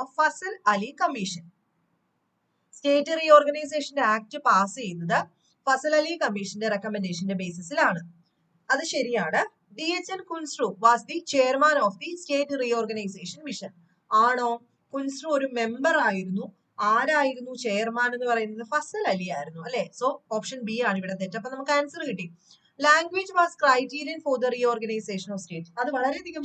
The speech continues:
ശരിയാണ്. ഭാഷ അടിസ്ഥാനത്തിലാണ് സംസ്ഥാനങ്ങളുടെ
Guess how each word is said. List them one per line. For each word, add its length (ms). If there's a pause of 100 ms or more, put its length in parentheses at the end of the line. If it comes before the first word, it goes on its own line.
ശരിയാണ്. 420 (400)
ഭാഷ 220 (160)
അടിസ്ഥാനത്തിലാണ് 800 (120)
സംസ്ഥാനങ്ങളുടെ 720